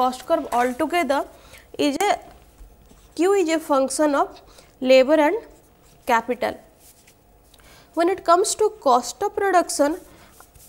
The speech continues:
what is the expenses the firm they are incurring when they are producing a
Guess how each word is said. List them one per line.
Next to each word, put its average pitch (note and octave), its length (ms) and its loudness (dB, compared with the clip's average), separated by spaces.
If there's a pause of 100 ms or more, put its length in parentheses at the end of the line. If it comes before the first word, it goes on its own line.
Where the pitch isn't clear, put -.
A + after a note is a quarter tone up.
(600)
what D4 240 4
is G#4+ 120 -4 (100)
the G#4+ 80 4 (220)
expenses E4 840 0 (920)
the C#4 100 4
firm C4+ 500 2 (1000)
they C#4 120 6
are C4+ 80 -2 (140)
incurring F4+ 540 -2
when C4+ 140 0
they C#4 140 0
are C#4 120 -10
producing B3 520 -2
a - 20 -4